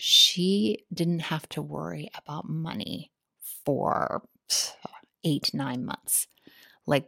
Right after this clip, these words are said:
literally, it set her up for success and for flow. So then the other things started happening where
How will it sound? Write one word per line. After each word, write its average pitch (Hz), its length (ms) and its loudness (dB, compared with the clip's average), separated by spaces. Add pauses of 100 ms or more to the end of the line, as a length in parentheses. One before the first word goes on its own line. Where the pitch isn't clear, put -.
(120)
literally, 170 1040 4
it - 220 -4
set - 560 2 (320)
her 156 200 -2 (180)
up - 380 -2 (100)
for - 180 2
success - 880 2 (800)
and 160 220 4
for - 180 -2
flow. - 520 -2 (800)
So 165 200 4
then 160 380 0
the - 160 -6
other 196 240 4
things 151 320 0
started 147 480 -2
happening 156 840 0
where 147 640 0